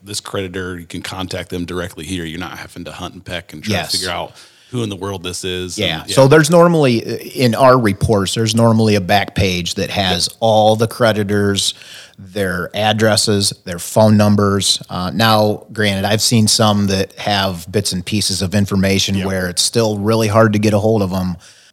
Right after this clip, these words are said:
Speaker 2: Uh, collection agencies, uh, sometimes are, are very vague. You know, they might have an address and that's about it.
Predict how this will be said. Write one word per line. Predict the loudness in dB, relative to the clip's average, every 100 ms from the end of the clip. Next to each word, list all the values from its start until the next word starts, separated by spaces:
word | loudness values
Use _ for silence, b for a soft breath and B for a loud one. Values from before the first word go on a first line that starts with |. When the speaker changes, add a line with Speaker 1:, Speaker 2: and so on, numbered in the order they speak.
| _ -16
Speaker 2:
Uh, | -14 -10
collection | -2 0 2 2 0
agencies, | 0 -2 -2 0 0 0 -2 -4 -8
uh, | -14 -8
sometimes | -4 -4 -4 -4 -4 -4 -4
are, | -4 -6
are | -8
very | -6 -4 -4
vague. | -6 -4 -2 -4 -6 -10 -16
You | -12
know, | -8
they | -6 -4
might | -4 -6
have | -6
an | -4
address | -4 -4 -4 -4 -4
and | -6
that's | -8 -8
about | -6 -4 -4
it. | -4 -6 -8